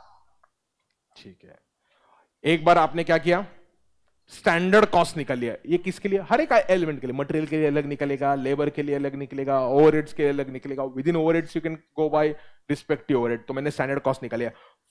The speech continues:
फिर हम क्या करेंगे? कंपेयर स्टैंडर्ड कॉस्ट with, बोलो, actual cost। compare standard cost with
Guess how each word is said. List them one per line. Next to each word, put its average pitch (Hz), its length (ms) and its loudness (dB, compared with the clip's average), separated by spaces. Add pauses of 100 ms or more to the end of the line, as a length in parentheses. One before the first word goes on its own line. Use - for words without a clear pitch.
(120)
फिर 180 160 6
हम 180 180 2
क्या 170 180 0
करेंगे? 170 340 -2 (400)
कंपेयर 139 1160 -4 (1400)
स्टैंडर्ड 135 920 -4
कॉस्ट - 560 -2 (340)
with, 160 460 0 (360)
बोलो, 127 460 -2 (1800)
actual 120 560 -8
cost। - 560 -14 (160)
compare 123 760 -4 (200)
standard 131 640 0
cost 147 400 0
with 147 220 4